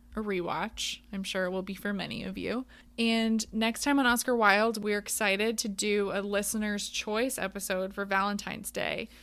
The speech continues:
So if you have any, like, romantic films or rom-coms that have been nominated for Oscars, can be any Oscar, it doesn't need to be Best Picture, let us know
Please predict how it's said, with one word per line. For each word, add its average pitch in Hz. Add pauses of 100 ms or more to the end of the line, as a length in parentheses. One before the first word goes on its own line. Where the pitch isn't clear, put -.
(100)
So -
if 226
you 220
have 220
any, 214
like, 190
romantic 233
films 247
or 190
rom-coms 226
that 190
have 185
been 190
nominated 196
for -
Oscars, 240 (340)
can 214
be 226
any 190
Oscar, 214
it 202
doesn't 196
need 196
to 196
be 196
Best 185
Picture, 226 (200)
let 196
us 240
know 196